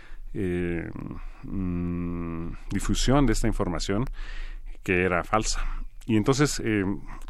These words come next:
eso es lo que está pasando, pues, como en el, en el terreno mediático internacional, estamos consumiendo estas, este, cápsulas,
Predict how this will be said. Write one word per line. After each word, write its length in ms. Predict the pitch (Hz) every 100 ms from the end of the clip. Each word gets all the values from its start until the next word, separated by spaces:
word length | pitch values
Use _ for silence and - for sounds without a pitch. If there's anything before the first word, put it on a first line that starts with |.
| - - -
eso 280 | 120 135 -
es 60 | 120
lo 100 | 110
que 60 |
está 160 | 107 123
pasando, 380 | 120 131 123 117
pues, 180 | 123 -
como 180 | 107 95
en 80 |
el, 140 | 92 82
en 140 | 98
el 60 | 101
terreno 300 | 104 117 143
mediático 400 | 127 120 131 127
internacional, 640 | 117 104 101 101 107 120 - - - - -
estamos 400 | 92 135 131 131
consumiendo 760 | 113 98 107 104 127 147 135 120
estas, 300 | 120 117 -
este, 340 | - - 90
cápsulas, 880 | - 113 - 117 104 139 - -